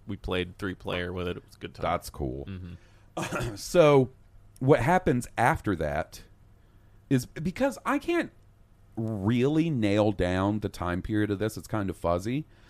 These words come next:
Speaker 2: but I feel like this was on the verge of like, the next generation of consoles.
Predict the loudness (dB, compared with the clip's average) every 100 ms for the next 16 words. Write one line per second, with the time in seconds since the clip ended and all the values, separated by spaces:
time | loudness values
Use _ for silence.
0 | -20 0 0 2 -2 0 -2 0 -2 0
1 | -6 -6 -2 0 2 -2 -4 -2 0 2
2 | 2 -2 -6 -2 0 0 0 -4 -10 -20
3 | -20 -20 -8 -4 -4 -2 -2 -2 -4 -6
4 | -4 -4 -2 -4 -4 -10 -8 -6 -6 -6
5 | -12 -14 -18 -20